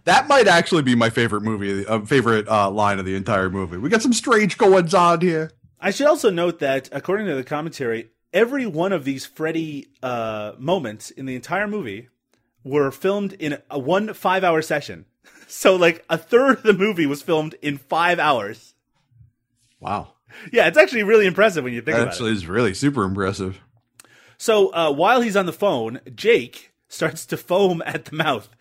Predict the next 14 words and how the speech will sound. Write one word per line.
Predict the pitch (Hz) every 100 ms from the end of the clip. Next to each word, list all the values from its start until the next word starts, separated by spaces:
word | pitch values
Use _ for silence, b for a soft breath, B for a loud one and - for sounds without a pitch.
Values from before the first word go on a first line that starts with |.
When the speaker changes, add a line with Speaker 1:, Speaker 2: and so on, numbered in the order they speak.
| b -
Speaker 2:
which | 143 143
is | 143
not | 147 202 - 165
a |
good | 151 160
sign. | 147 113 85 - _ _
Speaker 1:
Yeah. | - 113 80 - _ _ _
Speaker 2:
So | - 151
he | 247
gets | 269 262 240 180
up | 160 151
and | 147
starts | 170 147 143
attacking | 139 139 - 190 214 202 175 147